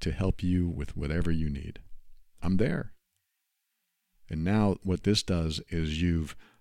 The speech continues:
let them know that you are there, and that energy is now used in a, uh, helpful, healthy, productive way. "I will come and get you. I will do anything it takes."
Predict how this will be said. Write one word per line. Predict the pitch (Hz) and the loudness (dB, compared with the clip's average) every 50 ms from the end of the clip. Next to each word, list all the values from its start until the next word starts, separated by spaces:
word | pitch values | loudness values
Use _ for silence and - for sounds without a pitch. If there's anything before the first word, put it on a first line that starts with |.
| _ - - | _ -10 -8
let | 90 85 92 101 113 - - | -4 0 2 2 0 0 0
them | - 113 110 107 98 | 2 2 4 4 4
know | 92 90 90 90 85 | 4 4 4 2 2
that | 80 78 - - - | 0 -2 -4 -6 -6
you | 90 80 82 95 101 104 - | -6 0 4 4 4 4 4
are | - 92 95 101 98 92 | 2 2 4 4 4 4
there, | 80 82 80 78 78 78 78 78 85 - _ _ _ - | 2 0 0 0 0 -2 -2 -4 -6 -8 _ _ _ -10
and | - 82 80 78 78 78 - - - | -6 -4 -2 -2 -2 -2 -4 -6 -10
that | 87 78 90 90 95 104 113 - - - - | -8 -2 0 2 2 2 2 0 -2 -2 0
energy | 104 110 120 117 95 80 80 80 82 | 2 4 4 4 4 2 0 -2 0
is | 82 78 - | -2 0 0
now | 87 90 92 92 | 0 0 2 2
used | 90 85 82 90 107 113 110 95 82 76 76 76 78 - - - - - - - - - _ _ _ _ _ _ - | 2 2 4 4 6 6 6 6 4 4 0 -2 -4 -4 -8 -10 -14 -18 -20 -20 -20 -20 _ _ _ _ _ _ -4
in | 85 85 82 85 | -2 -2 0 -2
a, | - - 85 82 82 82 80 78 78 - - - - - | -2 -2 -2 -2 0 0 0 -2 -2 -4 -6 -12 -14 -10
uh, | - 71 65 - 80 78 - - - | -8 -6 -6 -6 -6 -8 -10 -12 -10
helpful, | - - 110 110 110 - - - - 107 107 104 101 101 - - | -4 -2 0 0 0 -2 -4 4 6 8 8 8 8 6 2 -2
healthy, | - 101 98 101 95 - 101 92 87 | 2 4 4 4 4 4 2 2 0
productive | - - - 82 - 90 76 - - - 78 69 69 | 0 0 -2 0 0 0 0 0 0 -2 -4 -4 -6
way. | 73 69 67 71 - - - - _ _ _ _ _ _ _ _ _ _ _ _ - | -6 -6 -6 -6 -8 -12 -14 -16 _ _ _ _ _ _ _ _ _ _ _ _ -8
"I | - 85 85 | -4 -2 -2
will | 80 76 | -2 -2
come | - - 104 104 98 | -2 0 2 4 4
and | 98 92 | 4 4
get | 90 87 85 - - | 4 2 0 0 -2
you. | 87 82 | -2 -2
I | 73 73 | 0 0
will | 76 73 | -2 -2
do | 71 - 78 76 | -2 -2 -2 -2
anything | 78 85 87 - 82 80 80 | 0 -2 -2 -2 -2 -4 -4
it | 78 - | -4 -4
takes." | - 80 78 76 - - | -4 -4 -4 -4 -4 -6